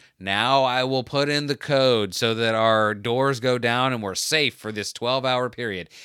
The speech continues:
Hey, bro, what if they didn't go down?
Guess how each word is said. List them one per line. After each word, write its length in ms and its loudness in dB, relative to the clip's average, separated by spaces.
Hey, 160 -2
bro, 360 0
what 160 4
if 120 4
they 120 2
didn't 240 -2
go 160 4
down? 340 0